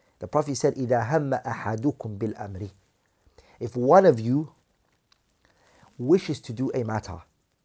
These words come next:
the Prophet said, "فليركع ركعتين." So then the istikhara should be not,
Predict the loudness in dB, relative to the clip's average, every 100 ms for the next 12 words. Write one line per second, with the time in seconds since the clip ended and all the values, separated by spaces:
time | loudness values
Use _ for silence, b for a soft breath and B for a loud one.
0 | _ _ _ _ _ _ -12 -8 -2 -2
1 | -2 -4 0 0 -2 -4 -2 2 2 2
2 | -2 -4 2 2 0 -6 -6 -10 -10 -8
3 | -4 -4 -4 -10 -8 2 6 6 2 -8
4 | -8 -8 -6 -4 -4